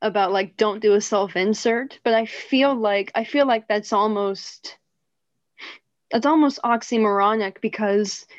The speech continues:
you're writing based on your experiences and things that you yourself have gone through.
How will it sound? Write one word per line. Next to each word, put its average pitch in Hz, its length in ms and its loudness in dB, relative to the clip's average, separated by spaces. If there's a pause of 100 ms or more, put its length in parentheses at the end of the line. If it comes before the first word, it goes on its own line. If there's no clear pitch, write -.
(220)
you're 233 160 4
writing 240 420 0
based 220 320 0
on 208 100 -2
your 185 180 -2
experiences 202 1000 0
and 190 160 -2
things 202 340 0
that 185 80 -2
you 196 180 0
yourself 208 520 0
have 226 180 -10
gone 190 280 -2
through. 196 460 0